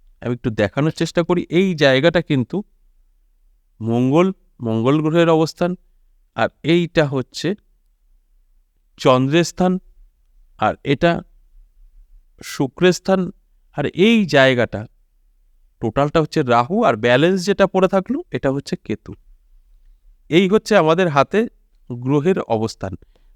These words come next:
তার মানে বুঝতে পারছেন, গোটা হাত কিন্তু আমাদের কোথাও ফাঁকা নেই, কোনো না কোনো গ্রহের অবস্থান আছেই। এইবার যেটা হবে সেটা হচ্ছে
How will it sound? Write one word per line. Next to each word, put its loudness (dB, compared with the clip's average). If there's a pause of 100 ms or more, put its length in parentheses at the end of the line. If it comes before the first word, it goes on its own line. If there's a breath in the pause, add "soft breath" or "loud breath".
তার 6
মানে 4
বুঝতে 0
পারছেন, 0 (360)
গোটা 2 (120)
হাত 2
কিন্তু 0
আমাদের 2
কোথাও 0
ফাঁকা 0
নেই, -6 (140)
কোনো 0
না 4
কোনো 0
গ্রহের 0
অবস্থান -2
আছেই। -4 (1500)
এইবার 2
যেটা 0
হবে -6 (760)
সেটা 0
হচ্ছে 0